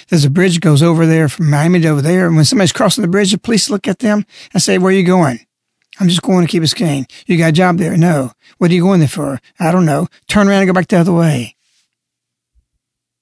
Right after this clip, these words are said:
Oh, is that intolerant? They have a low crime rate there.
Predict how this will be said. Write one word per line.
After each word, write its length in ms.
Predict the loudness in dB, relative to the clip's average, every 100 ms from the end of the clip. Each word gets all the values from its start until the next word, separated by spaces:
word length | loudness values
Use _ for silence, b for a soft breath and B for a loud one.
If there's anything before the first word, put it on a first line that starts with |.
| _ _ _ _ -2
Oh, 160 | 0
is 140 | 2 2
that 180 | 2 2
intolerant? 720 | 0 0 0 0 -2 -6 -16 _ _ _ _ _ _ _ _ _ _ _
They 80 | -4
have 80 | 0
a 60 |
low 140 | 2 0
crime 340 | 0 0 0
rate 300 | 0 -2 -4
there. 420 | -6 -6 -6 -10